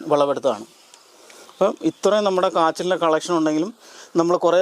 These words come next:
പേർക്ക് ഇപ്പോൾ വിത്ത് നമ്മൾ ആവശ്യപ്പെട്ടവർക്കെല്ലാം അയച്ചു കൊടുത്തതിൻ്റെ ബാലൻസാണ് ഈ കാണുന്നത്. കുറേ പേര് നമ്മളോട് ഏത് വിത്ത്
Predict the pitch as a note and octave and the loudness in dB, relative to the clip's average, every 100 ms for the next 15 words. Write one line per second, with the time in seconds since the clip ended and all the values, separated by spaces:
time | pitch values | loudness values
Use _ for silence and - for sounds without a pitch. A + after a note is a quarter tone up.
0 | F3+ F3+ E3 E3+ E3+ D#3+ - F#3+ E3+ E3+ | 2 0 0 -2 -2 -2 0 0 2 0
1 | F#3 - - - D#3 D3 D#3+ E3 F#3 E3+ | -2 -6 -14 -4 0 2 2 0 -4 0
2 | F3 F3 F3 E3 D#3 D3 F3+ D#3 E3 E3+ | 0 0 0 0 0 -2 -4 -2 -2 0
3 | D3+ D#3 D#3+ D#3+ D#3+ D3 D3 C3+ B2 A2+ | 2 2 0 -2 -2 0 0 -2 -2 -8
4 | - _ _ _ - - - - - - | -10 _ _ _ -20 -20 -20 -20 -20 -20
5 | - - - - - - - - - - | -20 -20 -20 -20 -20 -20 -20 -18 -16 0
6 | E3+ G3 A3 A3 G#3+ G3+ F#3 F#3+ G#3+ - | 4 4 4 2 2 2 2 2 0 -2
7 | - - D#3 F#3+ A3 A3 - | -8 -2 2 4 4 2 2